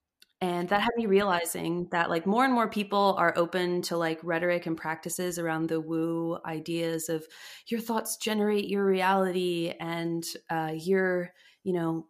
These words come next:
you're a body of light and you're a projector making your reality. And this rhetoric is a little outside my comfort zone, but I'm, I kind of agree and see what they're talking about. And I feel like what you mentioned is, like, the really practical science and kind of framing way to put it of, like,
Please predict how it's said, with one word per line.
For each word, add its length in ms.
you're 300
a 40
body 320
of 140
light 300
and 160
you're 120
a 60
projector 800
making 320
your 120
reality. 720
And 260
this 220
rhetoric 300
is 80
a 60
little 340
outside 360
my 100
comfort 400
zone, 240
but 100
I'm, 280
I 80
kind 200
of 80
agree 320
and 100
see 140
what 120
they're 120
talking 380
about. 300
And 100
I 60
feel 120
like 100
what 140
you 120
mentioned 460
is, 200
like, 120
the 100
really 520
practical 840
science 520
and 280
kind 240
of 140
framing 500
way 140
to 80
put 220
it 240
of, 140
like, 280